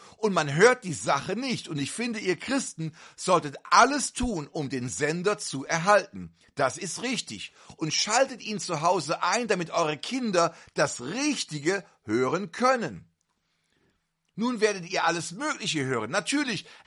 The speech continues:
es ist eine Interdenomie,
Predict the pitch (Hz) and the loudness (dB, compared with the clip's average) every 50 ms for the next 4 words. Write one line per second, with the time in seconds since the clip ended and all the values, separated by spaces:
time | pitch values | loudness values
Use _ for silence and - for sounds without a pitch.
0 | - - _ _ - 208 160 226 - - - - 185 175 170 180 - - - 269 | -20 -20 _ _ -4 -4 -4 -4 -6 -8 -4 -2 -2 -2 -2 -4 -6 -8 -6 -6
1 | 285 311 285 185 214 196 175 143 113 190 226 226 220 208 196 196 214 220 233 254 | -6 -6 -4 0 0 0 0 0 -2 -2 0 0 0 0 0 0 0 0 0 2
2 | 269 285 277 220 - _ | 0 0 -2 -4 -6 _